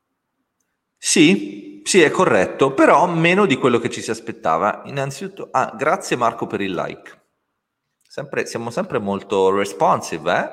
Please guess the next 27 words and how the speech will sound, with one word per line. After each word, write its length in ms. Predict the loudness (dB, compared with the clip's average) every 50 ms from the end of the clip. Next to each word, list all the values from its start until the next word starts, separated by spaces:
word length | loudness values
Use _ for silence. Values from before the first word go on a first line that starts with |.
| -12 -10 -8
Ai 160 | -6 -6 -2
like, 400 | -2 -2 0 0 -2 -4 -4 -8
ai 80 | -10 -10
commenti. 640 | -8 -10 -10 -8 -8 -8 -10 -10 -14 -20 -20 -20 _ _ _ _ _ _ _ _ _ _ _ _
Comunque, 960 | -8 -6 -4 -2 -2 -2 -2 -4 -2 0 0 0 0 0 -6 -16 -18 -20 -20 -6
vediamo 320 | -4 0 2 2 4 4 2
i 80 | 4
dati. 440 | 4 4 4 2 0 -2 -6 -10 -10 -12 -16 -20 -20 _ _ _ _ _ _ _ _ _ _ _ _ _ _ _ _ _
A 120 | _ -2 0
maggio 400 | 2 2 2 2 2 2 4 4
del 100 | 4 4
duemilaventi, 1120 | 2 2 2 2 2 2 0 0 -4 -6 -6 -8 -12 -10 -8 -8 -8 -8 -10 -12 -18 -20 _ _ _ _ _ _ _ _ _ _
eh, 380 | -6 -2 -2 0 0 -2 -2 -4 -4
rispetto 1040 | -4 -4 -2 -2 -4 -6 -8 -4 0 2 2 2 0 -2 2 2 2 2 2 0
a 100 | -2 -2
dicembre 420 | -2 -2 -4 -4 -4 -4 -2 -2 -2
duemiladiciannove, 1300 | -2 -2 -2 -2 -4 -4 -6 -6 -6 -4 -4 -2 -2 -4 -4 -2 -2 -2 -2 -2 -6 -10 -16 -20 -20 _ _
i 100 | -6 0
dati 320 | 2 2 2 0 -2 0
dell'export 1000 | 0 2 2 4 4 4 4 4 2 -2 -6 -8 -8 0 2 2 2 2 0 -4
mondiale 1080 | -4 -4 -2 -2 -2 -2 -2 -2 -2 -2 0 0 0 0 -2 -4 -8 -14 -20 -20 _ _
registravano 640 | 0 0 2 2 0 0 0 0 2 2 2 2 2
un 100 | 0 0 0
meno 320 | 2 2 2 2 2 0
diciassette 540 | 0 -2 -2 -4 -4 -2 -4 -4 -4 -4 -6
per 160 | -6 -6 -8
cento. 600 | -8 -8 -6 -6 -8 -10 -14 _ -12 -12 -12 -12